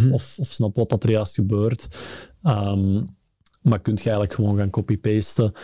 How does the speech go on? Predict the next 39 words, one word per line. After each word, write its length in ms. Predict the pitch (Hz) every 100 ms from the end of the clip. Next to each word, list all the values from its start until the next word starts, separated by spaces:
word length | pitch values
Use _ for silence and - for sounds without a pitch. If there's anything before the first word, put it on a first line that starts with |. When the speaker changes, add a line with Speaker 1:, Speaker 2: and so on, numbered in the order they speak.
| - -
Speaker 2:
en 160 | 113
zien 140 | 98 104
Speaker 1:
Ja. 120 | 104
Speaker 2:
van, 160 | 101
ah 200 | 101 110
ja, 400 | 104 101 101 127 - -
hier 260 | 143 110
geef 180 | 104 107
ik 120 | 107
nu 100 | 117
bijvoorbeeld 480 | 104 98 107 107 95
die 140 | 117 113
parameter 580 | 117 113 113 113 123
mee, 220 | 117 113 110
maar 100 | 110
dat 120 | 117
zou 180 | 113 113
ik 60 |
dan 100 | 107
willen 240 | 104 101 104
aanpassen 400 | 107 107 - 117
naar 180 | 107
iets 200 | 123 -
anders. 460 | 113 113 117 - - - -
Speaker 1:
Ja, 140 | 127 - -
Speaker 2:
En 300 | 269 113 107
zo 100 | 110
Speaker 1:
inderdaad. 200 | 107 113
Speaker 2:
eigenlijk 320 | 113 107 107
een 100 | 107
beetje 380 | 104 - 113 110
de 120 | 127
call 320 | - 107 107 101
gaan 220 | 104 101 -
reverse 560 | 151 110 95 104 101 127
engineeren, 600 | 107 95 98 98 104 101
hè. 420 | 104 98 _ 143
Speaker 1:
Ja, 80 | 135 -
klopt. 380 | - 123 - -